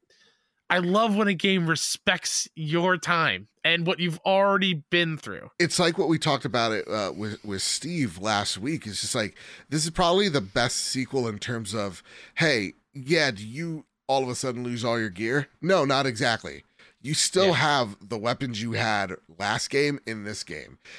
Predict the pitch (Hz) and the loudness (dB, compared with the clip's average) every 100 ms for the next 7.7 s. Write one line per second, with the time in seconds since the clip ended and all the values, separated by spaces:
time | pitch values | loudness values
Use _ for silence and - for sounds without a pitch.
0 | - 127 160 214 208 151 117 139 107 85 | -14 -4 0 2 4 2 2 2 2 -2
1 | 85 _ _ 98 110 147 165 196 170 156 | -8 _ _ -8 0 2 2 0 0 0
2 | 104 143 135 104 92 95 113 95 120 101 | 2 2 2 -2 -6 -6 -4 -2 0 -2
3 | 85 - 101 101 107 120 113 131 151 160 | -4 -8 -8 -4 -4 -4 -2 0 0 -4
4 | - _ _ _ _ - 147 131 123 120 | -10 _ _ _ _ 0 0 2 0 -2
5 | - 101 78 - 101 98 127 110 113 98 | -4 -6 -8 -10 -12 -6 -6 -6 -8 -6
6 | 104 127 98 113 110 - 104 98 92 104 | -2 -2 -2 -6 -8 -6 -8 -10 -8 -8
7 | 78 - 92 85 82 - - | -8 -10 -12 -10 -10 -12 -14